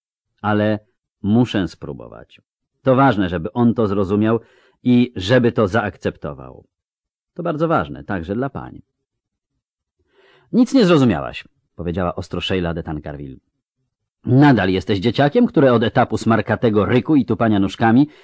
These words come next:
przechodzi do smarkatej arogancji. Jedno, co budzi nadzieję, to żywość twego umysłu. Będziesz uczyć się prędko.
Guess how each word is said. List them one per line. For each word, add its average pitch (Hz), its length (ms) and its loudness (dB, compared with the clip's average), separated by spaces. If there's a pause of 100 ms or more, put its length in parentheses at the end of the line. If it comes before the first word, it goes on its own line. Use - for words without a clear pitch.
(200)
przechodzi 147 400 2
do 135 120 4
smarkatej 127 640 2
arogancji. 110 640 -2 (640)
Jedno, 127 260 0
co 113 120 0
budzi 110 240 0
nadzieję, 104 380 2
to 104 340 0
żywość 101 520 -2
twego 135 280 0
umysłu. 73 460 -6 (280)
Będziesz 214 340 -2
uczyć 110 240 -6
się 131 120 -2
prędko. 98 540 -2